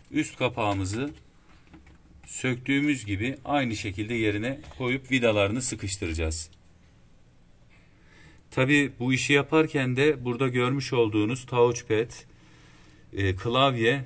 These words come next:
ve klavye ışıklandırmasını takmayı unutmuyoruz. Daha önce sökmüş olduğumuz kalın ve uzun olan civataları menteşe bölümlerine sıkıştırıyoruz dostlar.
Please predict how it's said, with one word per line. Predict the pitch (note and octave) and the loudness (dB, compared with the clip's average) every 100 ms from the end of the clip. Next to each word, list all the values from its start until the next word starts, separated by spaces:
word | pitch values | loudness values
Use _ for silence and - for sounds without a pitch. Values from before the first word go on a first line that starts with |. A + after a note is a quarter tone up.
| - | -2
ve | G#2+ B2+ - - - - - | 2 2 0 -12 -20 -20 -18
klavye | - A2 B2 C3 A2 | -2 2 4 2 0
ışıklandırmasını | G#2+ A2 A#2 A2 G#2 G#2 G2+ - G#2 | -2 -4 -2 -2 -2 -2 -4 -2 -6
takmayı | F#2+ A2 - G#2+ D3 F3 | -2 -4 -2 -6 -6 -6
unutmuyoruz. | A#2+ A2+ G2 F2+ E2 E2 - - - - - - - | -4 -4 -4 -6 -4 -4 -6 -12 -14 -20 -20 -16 2
Daha | C#3 D#3+ F3 | 2 4 2
önce | C3 C#3 D3+ | 2 0 0
sökmüş | - C3 B2+ D3 | -2 -4 -4 -4
olduğumuz | C3 A2+ G#2 G2+ C3 - - - - | 0 0 0 0 0 -2 -4 -8 -8
kalın | - A2+ C#3 C3+ | 0 2 2 -2
ve | A2+ | 0
uzun | A#2+ A2 G#2+ C3+ | 0 -2 -4 -4
olan | G#2 F2 E2 - - - | -2 -4 -6 -10 -14 -6
civataları | G#2+ G#2+ G#2 F#2+ G2 B2+ | 0 0 0 -2 0 -2
menteşe | A#2 A2+ A2+ A#2+ - A2+ G2 - F2+ | -4 -4 -6 -6 -4 -6 -8 -10 -4
bölümlerine | G2 F#2+ F#2+ F#2 G2 B2+ - - - - - - - - | -2 0 -2 -2 -4 -8 -10 -20 -20 -20 -20 -20 -20 -16
sıkıştırıyoruz | - B2+ C3 - A#2+ A#2 G2+ E2+ | -12 -6 -6 -6 -6 -4 -4 -4
dostlar. | F2 E2+ E2 E2 | -4 -4 -8 -10